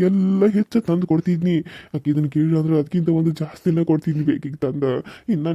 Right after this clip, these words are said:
ನಿತ್ಯ ಕೊಟ್ಟನೆಲ್ಲ ಗೊತ್ತಿಲ್ಲ. ಆದ್ರೆ ರಾಜಿಗೆ ಏನು ಕಡಿಮೆ ಮಾಡಿಲ್ವೇ ನಾನು? ಆದ್ರೂ ನನಗೆ ಯಾಕೆ ಹಿಂಗ್ ಮಾಡಿಳ್ಬೇಕಿ?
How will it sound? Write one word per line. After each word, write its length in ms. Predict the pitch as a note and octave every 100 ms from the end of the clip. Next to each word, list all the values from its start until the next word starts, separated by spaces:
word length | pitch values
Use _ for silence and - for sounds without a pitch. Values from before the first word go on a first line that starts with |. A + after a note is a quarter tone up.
| D3+
ನಿತ್ಯ 240 | - F3 F#3
ಕೊಟ್ಟನೆಲ್ಲ 420 | E3+ F3 E3+ F3
ಗೊತ್ತಿಲ್ಲ. 180 | E3+ D#3+ E3+ E3+ E3 - - - F3+
ಆದ್ರೆ 200 | E3 F#3
ರಾಜಿಗೆ 400 | F#3 E3 F#3 F#3 F#3+
ಏನು 120 | F3+ F3+
ಕಡಿಮೆ 240 | E3+ F3 E3
ಮಾಡಿಲ್ವೇ 340 | D#3+ E3 E3 D#3+
ನಾನು? 180 | E3 D#3 F3+ - - F3+
ಆದ್ರೂ 180 | F#3+ G#3+ G3+
ನನಗೆ 200 | G#3 G#3+
ಯಾಕೆ 160 | G#3+ A3+
ಹಿಂಗ್ 140 | A3 F3+
ಮಾಡಿಳ್ಬೇಕಿ? 540 | F#3 F3+ F3+ F3+ F3